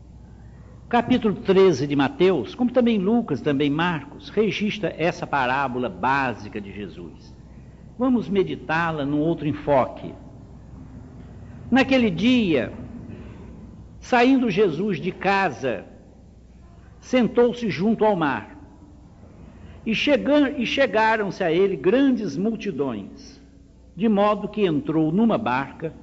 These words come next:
e se assentou. E todo o povo ficou em pé na praia.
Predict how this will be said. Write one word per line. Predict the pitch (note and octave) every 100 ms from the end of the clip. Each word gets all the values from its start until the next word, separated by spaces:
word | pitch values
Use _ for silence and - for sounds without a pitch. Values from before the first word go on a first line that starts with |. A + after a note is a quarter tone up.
| -
e | B2+
se | - C#3+
assentou. | - D3+ C#3+ A2+ E2+ - - - - - - - - - - - - -
E | B3 B3
todo | - E4 E4 C4+
o |
povo | - - G#3+ A#3 G#3 G3 A#3 - - - - - _ - - -
ficou | - - G3 G3
em | G3
pé | - D3+ D3+
na | D3+
praia. | D3+ C3 G#2 F#2 E2+